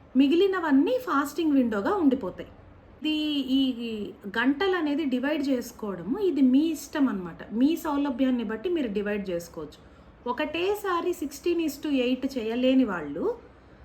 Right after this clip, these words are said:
ఆ, ట్వెల్వ్ is to ట్వెల్వ్తో స్టార్ట్ చేయొచ్చు. అంటే పన్నెండు గంటలు తినకుండా పన్నెండు గంటలు తిని ఉండాలి. లేదా, ఆ,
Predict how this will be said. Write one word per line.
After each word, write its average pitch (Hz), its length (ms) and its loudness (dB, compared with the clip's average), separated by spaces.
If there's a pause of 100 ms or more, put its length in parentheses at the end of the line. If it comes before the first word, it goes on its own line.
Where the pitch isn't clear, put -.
(200)
ఆ, 285 300 2 (120)
ట్వెల్వ్ 320 340 2
is 370 200 0
to 294 100 -4
ట్వెల్వ్తో 277 360 0
స్టార్ట్ 226 420 -2
చేయొచ్చు. 175 380 -4 (280)
అంటే 254 180 0
పన్నెండు 247 440 0
గంటలు 226 340 -4
తినకుండా 262 540 0
పన్నెండు 233 400 -2
గంటలు 214 380 -2
తిని 226 340 -2
ఉండాలి. 202 560 -4 (460)
లేదా, 220 460 -4 (560)
ఆ, 240 260 -4